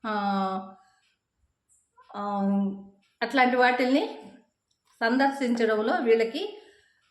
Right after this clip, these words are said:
మంచి ఇష్టం అన్నమాట. వీళ్ళకి మంచి జీవిత భాగస్వామి లభించి సంతృప్తికరంగా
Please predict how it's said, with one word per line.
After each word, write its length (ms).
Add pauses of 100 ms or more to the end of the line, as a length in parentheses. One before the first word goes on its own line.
(220)
మంచి 540 (1080)
ఇష్టం 340
అన్నమాట. 460
వీళ్ళకి 460 (880)
మంచి 340
జీవిత 380
భాగస్వామి 600
లభించి 560
సంతృప్తికరంగా 1200